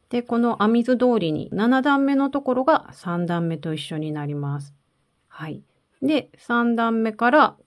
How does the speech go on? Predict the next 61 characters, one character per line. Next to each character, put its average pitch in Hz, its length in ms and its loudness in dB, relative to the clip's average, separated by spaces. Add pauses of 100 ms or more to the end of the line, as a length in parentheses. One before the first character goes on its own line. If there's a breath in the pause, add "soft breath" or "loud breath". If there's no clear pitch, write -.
五 180 120 2
段 175 300 0
分 160 280 -6 (200)
は、 285 280 0
こ 170 120 -4
の 156 140 -2
黄 165 260 -8
色 151 480 -6
の、 156 400 -8
え 156 140 -8
っ 143 40 -12
と、 147 120 -8
マ 165 160 -2
ス 143 80 -12
タ 175 180 0
ー 170 40 0
ド 151 100 -4
の 147 160 -6
色 165 280 -4
で 151 120 -6
編 170 160 -4
み 170 120 -2
ま 160 180 -4
し - 120 -16
て、 240 360 0 (500 soft breath)
で、 302 240 0
そ - 140 -4
の 254 160 2
次 254 320 2
の 247 160 2
段、 214 300 -2 (260)
三 196 500 -2
段 180 360 -2
目、 180 300 -4 (440 soft breath)
三 190 220 -4
段 180 180 0
目、 170 120 -2
四 170 200 0
段 165 180 -2
目、 156 140 -4
五 - 180 -2
段 165 240 0
目、 160 260 -4
六 165 240 -4
段 151 240 -4
目。 147 220 -6 (140)
で、 277 120 2
ま 262 120 4
た 151 260 -4
三 165 260 -4
段 147 140 -2
目 143 100 0
で 139 120 -2
す 202 100 -4
ね。 208 200 2
編 185 180 -2
ん 180 60 -2
だ 208 120 2
ら 262 140 2
次 226 280 0
の 208 320 2